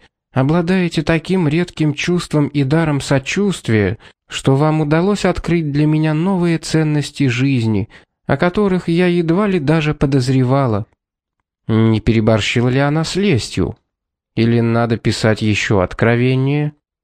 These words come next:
Сумеет ли он всё понять как надо? За долгие годы семейной жизни Марии частенько приходилось видеть почерк Кэролайн на хозяйственных счетах и приглашениях,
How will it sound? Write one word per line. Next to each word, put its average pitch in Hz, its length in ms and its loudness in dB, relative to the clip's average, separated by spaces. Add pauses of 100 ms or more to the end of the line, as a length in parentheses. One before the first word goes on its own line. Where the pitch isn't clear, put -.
Сумеет 143 560 0
ли 147 80 0
он 147 140 0
всё 151 220 0
понять 156 420 0
как 165 240 -2
надо? 117 520 0 (840)
За 123 260 2
долгие 180 400 0
годы 160 340 0
семейной 147 560 0
жизни 127 440 0
Марии 120 400 0
частенько 143 600 -2
приходилось 107 760 0
видеть 120 440 -2
почерк 120 460 0
Кэролайн 95 640 0
на 95 80 -2
хозяйственных 107 760 0
счетах 131 560 -2
и 101 80 -2
приглашениях, 143 1040 0